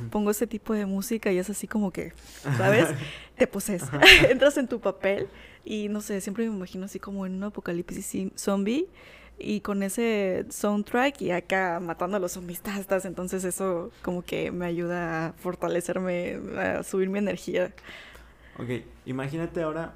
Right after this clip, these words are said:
Speaker 1: o sea, un, un día sin música es, es inconcebible para ti,
Speaker 2: Eh,
Speaker 1: creo.
Speaker 2: no, o sea,
Speaker 1: O, o
Speaker 2: sí,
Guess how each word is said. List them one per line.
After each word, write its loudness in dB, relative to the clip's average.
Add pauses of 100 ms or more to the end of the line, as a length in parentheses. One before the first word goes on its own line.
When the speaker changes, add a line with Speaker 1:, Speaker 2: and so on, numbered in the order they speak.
(600)
Speaker 1:
o 0
sea, 0
un, -2
un -2
día 2
sin -4
música -4
es, -6
es -2
inconcebible -4
para -4
ti, -4
Speaker 2:
Eh, -2
Speaker 1:
creo. -4
Speaker 2:
no, -2
o -2
sea, -2
Speaker 1:
O, -2
o -2
Speaker 2:
sí, 0